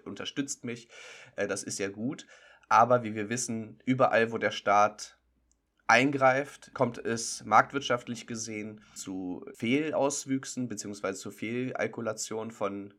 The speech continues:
Mitteln. Das wissen wir aus der Volkswirtschaft, ähm, dass eben diese Fehlkalkulation der, der Mittel stattfindet. Denn es werden dann Unternehmen beispielsweise unterstützt, gefördert,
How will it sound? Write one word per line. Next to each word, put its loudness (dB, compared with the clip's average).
Mitteln. -4
Das -8
wissen -6
wir 0
aus -4
der -8
Volkswirtschaft, -6
ähm, -10
dass -4
eben -10
diese -10
Fehlkalkulation -4
der, 0
der -6
Mittel -8
stattfindet. -10
Denn -4
es -8
werden 2
dann 4
Unternehmen -4
beispielsweise -2
unterstützt, -8
gefördert, -4